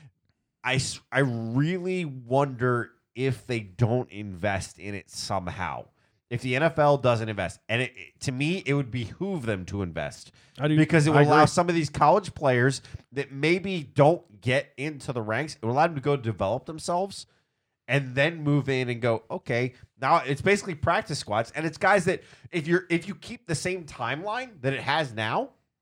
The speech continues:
Speaker 1: these guys could wind up walking away with N F L contracts after just one season of playing in the X F L.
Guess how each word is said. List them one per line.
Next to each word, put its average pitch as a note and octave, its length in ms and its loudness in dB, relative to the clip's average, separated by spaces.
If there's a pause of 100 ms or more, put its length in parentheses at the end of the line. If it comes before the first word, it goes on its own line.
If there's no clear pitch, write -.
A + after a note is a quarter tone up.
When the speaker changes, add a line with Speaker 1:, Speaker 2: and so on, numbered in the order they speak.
(580)
Speaker 1:
these A3+ 160 -2
guys G#3+ 220 2
could F#3+ 140 -2
wind F3 220 4
up C#3 120 -2
walking E3+ 280 4
away D3+ 460 2 (840)
with E3 240 2 (340)
N G3 140 2
F F#3+ 140 4
L F3+ 120 6
contracts E3+ 680 2 (380)
after D#3+ 300 2
just D#3+ 240 0
one E3+ 300 2
season F3 480 -4
of C3 100 -10
playing D3 300 -4
in A#2 100 -12
the A2+ 80 -6
X G#2+ 220 -4
F A#2 180 -2
L. A3+ 240 -4